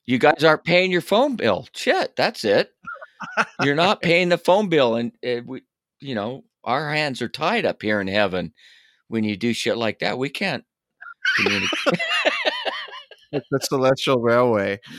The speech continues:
Speaker 1: Yeah.
Speaker 2: Yeah. Um, <clears throat> I'm guessing there was some politicking going on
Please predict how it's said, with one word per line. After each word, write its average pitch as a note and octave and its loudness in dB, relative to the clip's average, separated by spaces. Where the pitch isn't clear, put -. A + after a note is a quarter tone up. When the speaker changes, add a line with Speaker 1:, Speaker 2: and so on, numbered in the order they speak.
Speaker 1:
Yeah. C#3+ 4
Speaker 2:
Yeah. - 2
Um, D#3+ 4
<clears throat> - -8
I'm E3 0
guessing F3+ 2
there D#3 4
was C#3+ 2
some C3+ 0
politicking A#2 0
going G2 4
on F#2 0